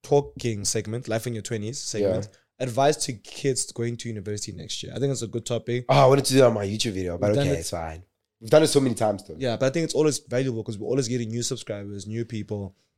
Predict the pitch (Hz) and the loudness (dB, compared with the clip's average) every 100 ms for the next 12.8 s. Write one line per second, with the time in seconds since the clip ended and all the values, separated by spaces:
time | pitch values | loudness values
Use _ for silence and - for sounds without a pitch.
0 | _ 113 - 202 214 - 175 117 123 120 | _ 0 4 6 4 4 2 2 -2 -2
1 | 113 104 110 - - 107 98 92 92 135 | -4 -4 -4 -4 -6 -6 -6 -4 0 4
2 | 170 160 - 135 160 151 135 131 123 127 | 4 2 4 4 6 6 6 6 8 8
3 | 107 104 110 - 117 117 - 120 104 98 | 6 2 0 4 4 6 6 4 2 0
4 | 104 98 92 104 - 113 120 98 98 98 | 0 0 0 -2 0 0 0 -2 0 0
5 | 90 95 87 104 101 95 85 - - 95 | -2 -6 -6 -4 -4 -4 -6 -2 -2 -2
6 | 87 - 85 82 80 - _ _ _ _ | -6 -12 -8 -6 -6 -10 _ _ _ _
7 | _ 127 147 139 147 147 139 135 127 120 | _ -2 4 6 6 6 2 2 2 2
8 | 107 104 101 98 104 - 98 92 87 87 | 0 -2 0 2 0 0 -4 -2 -2 -2
9 | 90 92 95 104 110 101 95 92 95 92 | -2 -2 -2 -2 -4 -6 -6 -6 -4 -4
10 | 95 101 - - 92 - _ _ _ - | -4 -4 -4 -12 -14 -16 _ _ _ -4
11 | 95 92 90 - 104 113 131 131 120 92 | -2 -2 -4 0 2 4 6 6 4 2
12 | 92 95 87 - 95 92 85 | 2 2 0 -4 -4 -2 -4